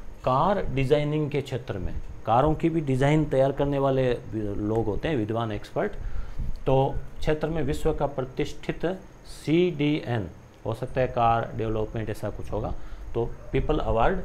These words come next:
दिया गया। तो आप ये नाम ध्यान में रखें, रेखा मीणा, कार डिजाइनिंग। देखो नाम में ही रेखा है, तो कार की डिजाइनिंग में ही इस हिसाब से मान लो वो करते हैं रेखाएं बना बना के, तो ऐसे ट्रिक से आप याद रख सकते हो। कॉन्स्टिट्यूशन क्लब,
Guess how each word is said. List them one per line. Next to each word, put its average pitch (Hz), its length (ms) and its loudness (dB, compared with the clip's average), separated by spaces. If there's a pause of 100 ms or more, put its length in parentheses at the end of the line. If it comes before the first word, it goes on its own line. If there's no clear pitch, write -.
(140)
दिया 113 200 2
गया। 92 220 0
तो 117 140 -2
आप 107 200 2
ये 123 120 -2
नाम 107 260 -4
ध्यान 92 160 -8
में 98 120 -6
रखें, 156 320 -6 (400)
रेखा 143 540 -2 (360)
मीणा, 101 420 -4 (580)
कार 131 460 6
डिजाइनिंग। 101 480 0
देखो 123 200 2
नाम 123 240 2
में 151 140 0
ही 147 120 0
रेखा 143 340 2
है, 143 240 0
तो 120 80 -6
कार 113 220 4
की 117 100 -4
डिजाइनिंग 120 480 0
में 123 160 0
ही 120 100 0
इस 117 60 0
हिसाब 113 260 0
से 117 180 -6
मान 113 240 -2
लो 113 80 0
वो 113 200 0 (420)
करते 113 260 -2
हैं 123 220 2
रेखाएं 117 360 0
बना 113 200 0
बना 113 200 0
के, 135 140 -6
तो 147 100 -6
ऐसे - 140 -4
ट्रिक - 260 -6
से 117 100 -2
आप 104 180 -2
याद 87 200 -6
रख - 80 -10
सकते - 280 -6
हो। 185 140 -4 (840)
कॉन्स्टिट्यूशन 196 1300 2
क्लब, 113 480 2